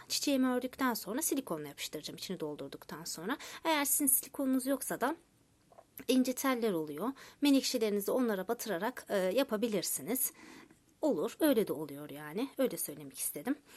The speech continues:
E, bunların hepsi çok güzel oluyor. E,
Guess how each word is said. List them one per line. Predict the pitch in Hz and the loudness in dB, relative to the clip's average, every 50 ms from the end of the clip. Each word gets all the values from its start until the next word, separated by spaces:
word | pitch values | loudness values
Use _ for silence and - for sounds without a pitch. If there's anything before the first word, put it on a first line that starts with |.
| - - - - - 247 | -20 -20 -20 -8 -2 2
E, | 240 226 220 220 226 | 4 6 6 6 4
bunların | 285 311 277 240 202 196 233 - | 4 2 2 2 2 0 -2 -2
hepsi | 320 277 202 - - - 247 247 - - - | -2 -2 -2 -2 0 2 2 2 2 -2 -4
çok | - 240 - - | -6 -6 -4 -6
güzel | 160 - 196 214 254 254 | -8 -6 -6 -4 -4 -2
oluyor. | - 220 170 143 135 151 190 254 - - - - - - - - _ - | -2 -2 -4 -4 -6 -6 -6 -6 -6 -8 -10 -16 -20 -20 -20 -20 _ -10
E, | 160 - 180 - | -8 -8 -8 -8